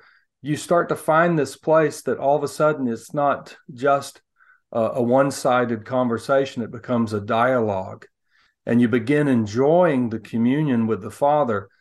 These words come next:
As that grows over time and you love, and you love that experience, I still love it to this day. That is still my favorite thing about prayer, is that I am spending time with my Father. Now, let me just interject this here.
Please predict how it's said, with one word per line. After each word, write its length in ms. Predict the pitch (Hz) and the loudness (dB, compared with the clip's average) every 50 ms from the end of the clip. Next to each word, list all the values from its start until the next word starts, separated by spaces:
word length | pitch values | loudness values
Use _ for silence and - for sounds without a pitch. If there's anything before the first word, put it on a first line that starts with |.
| _ _ _ _ _ _ _ _ _ _ _ _ _ - | _ _ _ _ _ _ _ _ _ _ _ _ _ -4
As 160 | 143 135 131 | -4 0 2
that 260 | 170 180 175 131 131 | 4 4 4 2 0
grows 560 | 117 - 160 170 185 208 226 226 190 147 127 | -2 0 2 4 6 6 6 6 6 4 4
over 260 | 139 135 131 110 120 113 | 2 2 2 2 -2 -6
time 520 | - 139 165 185 185 160 135 123 117 117 | -4 0 0 2 2 2 2 2 0 -2
and 200 | 135 131 131 135 | -4 -6 -6 -6
you 160 | 135 139 131 | -6 -6 -2
love, 380 | 135 151 160 175 180 180 180 - _ _ - | 0 4 4 4 4 2 0 -8 _ _ -10
and 200 | 151 131 131 135 | -8 -6 -4 -2
you 120 | 131 127 131 | -2 0 2
love 260 | 143 160 185 175 156 | 4 4 4 4 4
that 180 | 170 160 139 131 | 2 2 2 0
experience, 640 | 117 - - - 165 170 156 117 95 90 107 - | -4 -8 -4 -2 0 0 0 -2 -4 -6 -8 -4
I 140 | 120 127 143 | -2 -2 -2
still 260 | - - - 160 151 | -4 -4 -2 0 2
love 200 | 147 143 143 135 | 2 2 2 0
it 120 | 131 - - | 0 -4 -8
to 100 | 131 113 | -8 -10
this 160 | 117 110 107 | -10 -10 -6
day. 220 | - 147 143 123 | -2 0 2 2
That 160 | 110 120 131 123 | 2 2 0 0
is 120 | 110 - | -2 -6
still 280 | - - 156 151 143 131 | -8 -4 0 0 2 2
my 160 | 127 113 104 | 2 0 0
favorite 340 | - 147 143 139 123 113 113 | 0 -2 -2 -2 -2 -4 -4
thing 220 | 127 131 139 127 | -4 -4 -4 -4
about 280 | 104 104 101 104 - - | -4 -4 -6 -6 -6 -2
prayer, 280 | 139 139 143 131 113 | 0 2 4 4 2
is 100 | 107 104 | 0 -2
that 140 | 113 107 113 | -4 -2 -2
I 160 | 120 127 139 | 0 0 0
am 160 | 135 117 107 | -2 -2 -4
spending 440 | - - - 151 143 135 135 127 113 | -6 -6 -6 -6 -4 -2 -2 -2 -2
time 440 | 104 127 123 127 127 107 98 95 - _ _ _ _ - - - - _ _ _ _ - | 0 0 2 2 2 0 0 -4 -8 _ _ _ _ -20 -20 -20 -20 _ _ _ _ -2
with 180 | 113 123 113 | 0 0 2
my 200 | 117 120 117 110 | 2 2 2 0
Father. 400 | 107 - 147 147 143 123 104 104 | 0 2 2 4 4 2 2 0
Now, 280 | 120 139 139 127 127 - - _ _ _ _ - | 0 0 0 0 -2 -4 -8 _ _ _ _ -6
let 100 | 151 156 | -4 -2
me 80 | 175 165 | -2 0
just 220 | 165 156 - - | -2 -2 -4 -4
interject 500 | - 160 151 143 113 110 143 135 - - | -6 -4 -2 -2 0 0 0 0 0 0
this 220 | 143 127 107 - | -2 -4 -4 -4
here. 400 | - 156 160 131 107 98 - - | -2 -2 0 0 0 -2 -6 -12